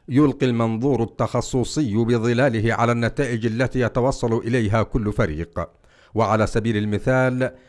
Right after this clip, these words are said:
توقف قانونيون أمام ألفاظ من قبيل الالتزام بالمرجعيات، والذي يفترض أن يصدر عن الطرفين الموقعين لا عن التحالف.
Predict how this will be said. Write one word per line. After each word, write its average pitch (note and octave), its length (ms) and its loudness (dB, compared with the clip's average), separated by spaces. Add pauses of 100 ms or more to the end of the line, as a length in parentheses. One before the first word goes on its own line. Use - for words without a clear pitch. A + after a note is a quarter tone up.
(220)
توقف D3 420 0
قانونيون B2+ 800 0
أمام B2 480 0
ألفاظ B2 500 0
من A#2 260 -2
قبيل G#2+ 640 0 (380)
الالتزام A#2+ 540 0
بالمرجعيات، G#2+ 1040 0 (440)
والذي A#2+ 380 0
يفترض C#3 420 0
أن C3 220 0
يصدر C3 380 0
عن B2 200 -2
الطرفين B2+ 580 0
الموقعين B2 840 0
لا B2 80 2
عن C#3 260 0
التحالف. F2+ 720 -4